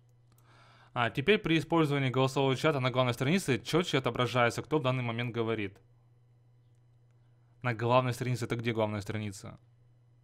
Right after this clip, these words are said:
Не знаю. Исправлены редкие случаи, когда в рейтинговом матчмейт-, ну, короче говоря, в рейтинговом матче могло быть взято два героя, да. Но это не редкий случай, извините меня, это довольно частый случай, когда просто одновременно жмут.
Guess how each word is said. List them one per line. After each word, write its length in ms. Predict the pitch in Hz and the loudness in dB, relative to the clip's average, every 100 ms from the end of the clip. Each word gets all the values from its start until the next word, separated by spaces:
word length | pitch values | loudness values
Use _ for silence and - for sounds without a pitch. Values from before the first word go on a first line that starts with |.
| _ _ _ - | _ _ _ -6
Не 120 | 123 | -6
знаю. 360 | 104 110 98 95 _ _ - - - - | -4 -6 -6 -8 _ _ -20 -20 -20 -10
Исправлены 440 | 131 156 190 185 | -2 4 6 6
редкие 260 | 165 175 160 | 4 2 0
случаи, 240 | - 190 | 0 -2
когда 380 | 160 139 135 139 | 0 0 6 4
в 180 | 123 117 | 4 0
рейтинговом 500 | 135 143 120 120 123 | -2 -2 -4 -2 -2
матчмейт-, 680 | 123 131 131 - 147 190 - - - | -2 -2 -2 -2 -2 -4 -6 -20 -10
ну, 120 | 185 | -6
короче 240 | 151 131 | -4 -2
говоря, 100 | 123 | 0
в 20 | 123 | 2
рейтинговом 400 | 156 139 131 139 | 2 4 4 6
матче 400 | 196 208 220 - - - | 4 4 -4 -4 -10 -10
могло 340 | 135 135 151 190 | -2 2 6 6
быть 180 | 156 123 | 6 2
взято 300 | 117 165 127 | 2 2 2
два 220 | 117 139 | 4 4
героя, 340 | 123 135 123 | 4 4 2
да. 460 | 104 110 101 92 95 _ _ _ _ _ _ _ - - - - | 2 2 2 0 -6 _ _ _ _ _ _ _ -20 -20 -20 -2
Но 80 | 156 | 4
это 120 | 180 | 6
не 140 | 185 | 8
редкий 260 | 190 165 131 | 8 6 4
случай, 280 | 117 120 117 | -2 -2 -2
извините 260 | 107 104 | -4 -6
меня, 120 | 110 110 | -4 0
это 120 | 117 | 2
довольно 240 | 139 139 | 2 2
частый 460 | 135 147 120 - 110 | 2 4 4 4 -2
случай, 260 | 165 165 | 0 -2
когда 160 | - 120 | -2 -2
просто 240 | 131 143 | 0 0
одновременно 520 | 127 120 120 120 120 110 | 0 0 -2 -2 -2 -2
жмут. 340 | 117 110 98 | -4 -6 -8